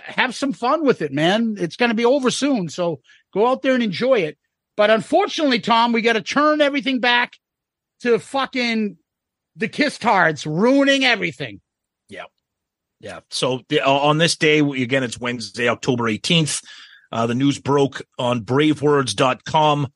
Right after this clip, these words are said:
Speaker 2: Uh, Courthouse News Service reporting that Kiss members Gene Simmons and Paul Stanley,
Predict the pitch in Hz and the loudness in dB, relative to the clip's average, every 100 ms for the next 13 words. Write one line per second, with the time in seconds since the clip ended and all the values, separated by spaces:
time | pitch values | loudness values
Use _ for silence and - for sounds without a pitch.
0 | _ _ _ _ _ _ 123 120 117 113 | _ _ _ _ _ _ -2 0 0 -4
1 | - - 196 196 202 185 190 208 - 190 | -10 -2 0 2 0 0 0 0 0 0
2 | 185 180 165 - 175 160 143 - 170 170 | 0 -2 -6 -4 -2 -2 -4 -4 -4 -4
3 | 165 147 104 160 151 - 151 131 - 156 | -2 -2 -2 -4 -2 0 0 -2 2 4
4 | 143 - 151 147 147 143 | 4 0 -2 0 -2 -2